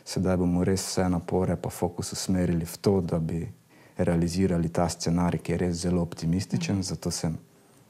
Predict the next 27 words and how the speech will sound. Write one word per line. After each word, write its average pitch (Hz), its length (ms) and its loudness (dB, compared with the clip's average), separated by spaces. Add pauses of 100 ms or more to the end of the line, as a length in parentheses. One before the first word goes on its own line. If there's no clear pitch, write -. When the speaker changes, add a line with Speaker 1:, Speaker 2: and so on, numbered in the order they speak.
(100)
Speaker 1:
delno 92 640 4
zadržan, 85 580 2
ampak 95 180 -2
kot - 140 -12
rečeno, 85 340 -2
vse - 220 -6
bomo 80 220 0
naredili - 480 -4
v - 180 -10 (120)
tej - 160 -10
smeri. - 300 -14
Speaker 2:
Mhm. 190 360 0
Je 190 160 2
možno 190 360 2
kaj 190 180 -2
govoriti 185 540 2
o 170 80 4
pričetku, 185 580 -2 (460)
eh, 170 600 0 (760)
se - 120 -10
pravi, 170 320 2
kdaj 170 160 2
bi 165 80 4
se 170 140 -2
pričela 175 380 0
dela, 175 440 4
eh, 170 100 -10